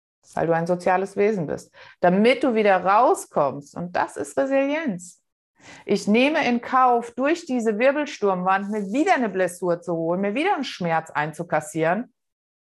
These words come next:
und dann aber rauszugehen. Aber ich habe mir ganz kurz eine Pause gegönnt. Solange das ging. Solange es mir gut tat und es mich am Leben erhalten hat.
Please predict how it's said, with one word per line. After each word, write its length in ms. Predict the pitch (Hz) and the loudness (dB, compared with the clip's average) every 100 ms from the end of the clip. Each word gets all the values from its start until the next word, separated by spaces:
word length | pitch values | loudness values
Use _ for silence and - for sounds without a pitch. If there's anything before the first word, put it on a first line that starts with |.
| _ _ _ | _ _ _
und 140 | 175 180 | -4 0
dann 120 | 196 | 0
aber 160 | 196 | 0
rauszugehen. 960 | 175 185 247 - 165 156 139 143 170 - _ _ - | 0 0 -4 -8 -12 -8 -8 -8 -12 -16 _ _ -4
Aber 160 | 175 185 | -2 0
ich 100 | 202 | -2
habe 140 | 190 | -4
mir 80 | 180 | -4
ganz 300 | 208 240 - | -4 -6 -4
kurz 380 | 226 214 214 226 | -2 -2 -2 -6
eine 120 | 233 | -4
Pause 340 | 226 185 160 | 0 0 -2
gegönnt. 460 | 151 139 - 170 - _ _ _ _ _ | -8 -8 -10 -12 -18 _ _ _ _ _
Solange 580 | - 190 190 196 226 | -2 2 4 2 2
das 240 | 220 226 - | 0 -2 -2
ging. 360 | 170 143 - _ _ | -4 -4 -12 _ _
Solange 540 | - 185 190 208 262 - | -2 2 4 2 0 -4
es 160 | 233 | -4
mir 140 | 226 202 | -4 -4
gut 280 | 220 285 - | -2 -4 0
tat 260 | 294 330 | 2 2
und 120 | 226 214 | -2 -6
es 140 | 220 | -6
mich 220 | 220 220 | -6 -4
am 100 | 214 | -4
Leben 380 | 220 240 247 202 | -2 0 0 -2
erhalten 580 | 139 151 131 127 139 131 | -2 -2 -4 -4 -8 -10
hat. 180 | - | -12